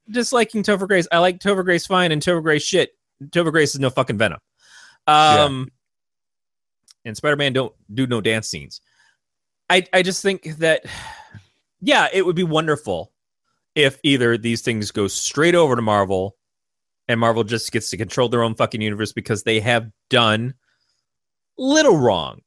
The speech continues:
Speaker 1: They, they have definitely had some things that have been less successful, and certainly things that I don't enjoy as much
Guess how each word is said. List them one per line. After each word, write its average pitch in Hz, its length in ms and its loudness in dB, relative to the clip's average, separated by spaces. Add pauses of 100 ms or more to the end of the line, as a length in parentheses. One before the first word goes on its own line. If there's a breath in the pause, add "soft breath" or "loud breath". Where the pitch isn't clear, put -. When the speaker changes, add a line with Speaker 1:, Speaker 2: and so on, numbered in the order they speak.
Speaker 1:
They, 180 300 2
they 180 240 2
have 196 300 0 (120)
definitely 240 340 -2
had 165 260 2
some 127 480 -2 (180)
things 127 300 -2
that 120 100 0
have 107 160 -2
been 101 360 -2 (160)
less 120 320 0
successful, 101 760 -2 (340 soft breath)
and 127 280 0 (500)
certainly 165 380 0
things 156 300 -2
that 139 140 0
I 127 180 4
don't 123 340 0
enjoy 110 340 2
as 101 280 0
much 107 460 -2